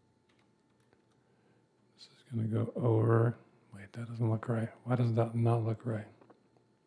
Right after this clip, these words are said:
Um, oh, I know. Just draw it random over, random down, straight. Um, this dimension is from here to here is gonna be point five.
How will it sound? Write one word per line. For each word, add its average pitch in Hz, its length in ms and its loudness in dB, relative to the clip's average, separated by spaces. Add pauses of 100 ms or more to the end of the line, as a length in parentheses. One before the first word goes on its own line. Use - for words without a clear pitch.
(960)
Um, 110 680 0 (500)
oh, 104 220 -4
I 110 80 -2
know. 104 240 -2 (1400)
Just - 160 -14
draw 110 200 2
it - 60 -4
random 101 380 2
over, 107 380 4 (360)
random 107 440 2
down, 104 480 4 (260)
straight. 104 520 2 (220)
Um, 107 500 4
this 147 220 8
dimension 113 760 6
is 104 200 0
from 104 260 -4
here 120 400 8
to 107 220 -2
here 113 460 6
is 104 160 4
gonna 104 300 0
be 101 400 2 (840)
point 131 380 2 (100)
five. 104 680 2